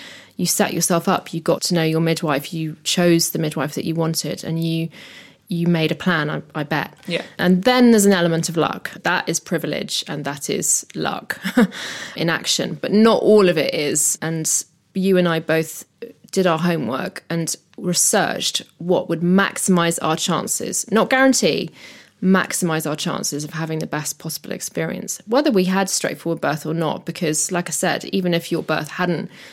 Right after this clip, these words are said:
Speaker 1: been straightforward, maybe your baby had been in a difficult position or, you know, something had, had prevented the birth from being straightforward and you got, ended up in hospital or even ended up in cesarean,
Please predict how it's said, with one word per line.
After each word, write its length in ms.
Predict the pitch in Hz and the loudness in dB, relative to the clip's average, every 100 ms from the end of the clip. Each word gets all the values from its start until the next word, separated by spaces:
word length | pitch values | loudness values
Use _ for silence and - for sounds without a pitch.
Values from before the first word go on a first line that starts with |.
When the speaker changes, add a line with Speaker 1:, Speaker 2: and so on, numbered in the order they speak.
| - _ _ - 185 - | -20 _ _ -16 -16 -2
Speaker 1:
been 240 | 202 185 | 4 4
straightforward, 640 | 175 160 160 - 180 160 165 | 4 0 -4 -2 0 0 0
maybe 200 | 170 165 | -2 0
your 100 | 170 | 0
baby 260 | 170 165 | 0 0
had 100 | 165 | 0
been 100 | 147 | -2
in 100 | 147 | -2
a 60 | 151 | -2
difficult 320 | 156 - - | -6 -8 -8
position 580 | 175 175 170 165 160 160 | -2 0 2 2 0 -2
or, 480 | - 165 170 170 - | -4 -4 -2 -2 -4
you 160 | - 175 | -6 -4
know, 260 | 165 156 - | -2 -4 -8
something 400 | - 196 170 175 | -6 -4 -2 -2
had, 160 | 151 | -2
had 260 | - 165 - | -4 -6 -6
prevented 520 | - 160 156 - 147 | -6 -4 -2 -4 -4
the 180 | - - | -10 -8
birth 340 | 165 151 151 | -6 -6 -8
from 200 | - 170 | -12 -10
being 140 | 165 160 | -8 -4
straightforward 440 | - 170 - 175 | -4 -2 -2 -2
and 80 | 165 | -2
you 80 | 160 | -6
got, 200 | 156 - | -6 -8
ended 220 | 175 160 | -6 -6
up 100 | 156 | -6
in 60 | 160 | -4
hospital 400 | 165 156 156 160 | -4 -4 -6 -4
or 80 | 160 | -2
even 180 | 165 160 | -2 -4
ended 160 | 147 | -8
up 100 | 151 | -10
in 60 | 160 | -8
cesarean, 500 | 151 151 151 - | -6 -4 -4 -4